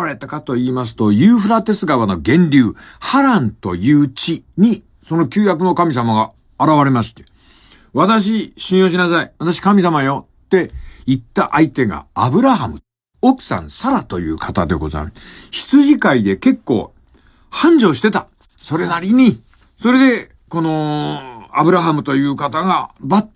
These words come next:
たり、「わあ、あんた神様ですか？」なんて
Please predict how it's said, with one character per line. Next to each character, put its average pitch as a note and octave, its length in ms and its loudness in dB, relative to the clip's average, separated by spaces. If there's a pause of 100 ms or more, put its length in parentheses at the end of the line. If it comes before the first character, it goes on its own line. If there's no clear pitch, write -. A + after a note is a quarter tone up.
た A#3+ 100 4
り、 F#3+ 300 0 (680)
「わ C3 360 0
あ、 - 20 0
あ F3 40 4
ん F3+ 40 2
た F#3 80 2
神 F3+ 180 4
様 G#3 180 4
で E3 120 0
す - 80 -8
か？」 C3 180 -2
な C3 160 -4
ん A2 80 -4
て A2+ 220 -6